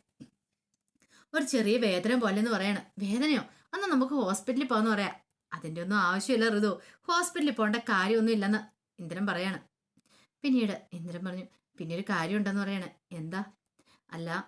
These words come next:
പൂർണിമ ടെക്സ്റ്റൈൽസിൻ്റെ കാര്യം തന്നെയാ. പൂർണിമ ടെക്സ്റ്റൈൽസിലേക്ക് ശ്രീഹരിയോട് വരാൻ പറഞ്ഞിട്ട് അവൻ വന്നില്ലോ" എന്ന് പറയണ.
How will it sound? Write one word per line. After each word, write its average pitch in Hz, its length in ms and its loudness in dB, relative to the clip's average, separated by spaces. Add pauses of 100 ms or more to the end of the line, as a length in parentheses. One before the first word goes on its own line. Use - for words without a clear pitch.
(500)
പൂർണിമ 311 380 4
ടെക്സ്റ്റൈൽസിൻ്റെ 208 580 0
കാര്യം 190 320 0
തന്നെയാ. 208 220 2 (140)
പൂർണിമ 156 400 -6
ടെക്സ്റ്റൈൽസിലേക്ക് 180 720 -6
ശ്രീഹരിയോട് 190 500 -2
വരാൻ 202 240 0
പറഞ്ഞിട്ട് 214 300 -2 (360)
അവൻ 330 180 2
വന്നില്ലോ" 233 420 4
എന്ന് 233 120 2
പറയണ. 202 280 0